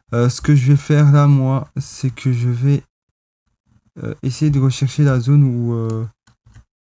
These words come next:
merde, j'ai quitté mon Minecraft. Va niquer ta mare au canard, coin, coin. Euh,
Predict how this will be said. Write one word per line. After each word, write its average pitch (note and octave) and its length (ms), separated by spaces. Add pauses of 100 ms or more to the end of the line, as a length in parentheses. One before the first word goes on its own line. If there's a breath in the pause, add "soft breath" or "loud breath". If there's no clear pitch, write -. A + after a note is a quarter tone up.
(1000)
merde, A#2+ 500
j'ai A#2+ 220
quitté B2+ 300
mon A#2+ 200
Minecraft. C#3+ 580 (140)
Va B2+ 200
niquer B2+ 340
ta B2 200
mare A#2 360
au A2+ 60
canard, A2+ 480
coin, A#2 160
coin. C3+ 280 (1040)
Euh, B2+ 720